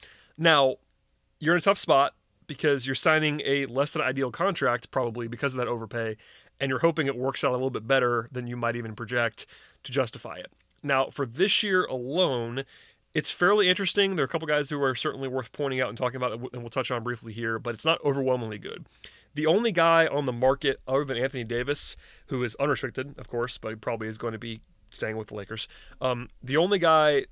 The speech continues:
that is in a position on free agency to command a max is Brandon Ingram. He is restricted with the Pelicans. Um, I think he could probably get a max from multiple teams. Um,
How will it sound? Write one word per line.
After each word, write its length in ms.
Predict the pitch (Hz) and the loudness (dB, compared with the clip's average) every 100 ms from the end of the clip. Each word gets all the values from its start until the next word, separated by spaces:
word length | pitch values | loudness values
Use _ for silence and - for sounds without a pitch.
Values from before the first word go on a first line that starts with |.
| - | -14
that 280 | 135 143 135 | -2 2 2
is 140 | 131 | 2
in 80 | 135 | 0
a 40 | |
position 540 | 120 123 139 139 127 131 _ _ _ _ _ - | -4 -2 0 -2 -6 -10 _ _ _ _ _ -8
on 100 | 131 | -6
free 180 | - 135 | -2 -2
agency 340 | 123 - 131 | -2 -4 -6
to 380 | - 127 123 117 - - - - _ _ - - _ | -6 -6 -6 -10 -14 -18 -20 -20 _ _ -20 -20 _
command 320 | - 151 143 | -6 -2 0
a 40 | 127 | 0
max 440 | 120 135 - - - - - - - | 0 0 0 -4 -6 -20 -20 -20 -10
is 120 | 143 | -6
Brandon 280 | 131 143 123 | 0 2 2
Ingram. 340 | 135 147 196 233 _ - _ _ | 0 0 -2 -4 _ -20 _ _
He 220 | - 160 | -4 -2
is 100 | 139 | -2
restricted 480 | 135 156 139 180 214 _ | 0 0 0 -2 -4 _
with 140 | 151 143 | -8 -6
the 60 | |
Pelicans. 540 | - 143 139 147 165 - - - _ - | 0 0 0 -4 -6 -8 -14 -20 _ 0
Um, 360 | 139 131 123 _ _ _ _ - | 2 2 -4 _ _ _ _ -6
I 100 | 127 | -4
think 140 | 151 | -4
he 60 | 147 | -2
could 60 | |
probably 160 | 139 139 | 0 2
get 100 | 127 | 2
a 20 | |
max 220 | 131 131 | 0 0
from 100 | 139 | -2
multiple 280 | 127 135 156 | -4 -4 -8
teams. 460 | 139 131 151 - - - | -6 -6 -4 -6 -8 -8
Um, 360 | 117 117 113 | -4 -4 -6